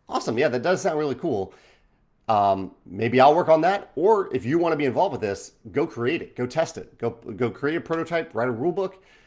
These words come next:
or basic rules, rule guidelines, enough for me to, to give it a try on my own, and go play test it with your friends."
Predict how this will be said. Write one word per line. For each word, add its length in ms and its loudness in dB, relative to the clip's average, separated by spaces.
or 120 0
basic 440 -2
rules, 400 -6
rule 180 -4
guidelines, 560 -6
enough 180 -4
for 100 -8
me 120 -6
to, 220 -6
to 180 -18
give 220 -14
it 60 -14
a 40 -10
try 160 -2
on 60 -4
my 160 -4
own, 220 -6
and 460 -6
go 240 -2
play 180 -6
test 240 -8
it 80 -12
with 160 -12
your 80 -12
friends." 380 -14